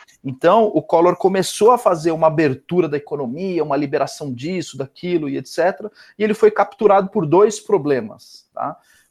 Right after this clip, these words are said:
Primeiro problema é que ele não conseguiu debelar a crise econômica do país, colocou uma ministra,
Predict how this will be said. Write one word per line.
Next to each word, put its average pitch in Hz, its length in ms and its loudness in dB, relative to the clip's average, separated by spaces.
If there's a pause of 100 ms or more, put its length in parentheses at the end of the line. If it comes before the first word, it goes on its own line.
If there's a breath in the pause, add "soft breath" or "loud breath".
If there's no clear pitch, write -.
Primeiro 180 360 2
problema 180 720 0
é 160 140 -2
que 156 440 -4
ele 151 280 -2
não 160 180 -2
conseguiu 151 500 -8
debelar 135 520 0
a - 40 -6
crise 135 280 -6
econômica 127 520 -8
do 127 80 -14
país, 160 600 -4 (240 loud breath)
colocou 147 600 -2
uma 139 160 -6
ministra, 135 800 -4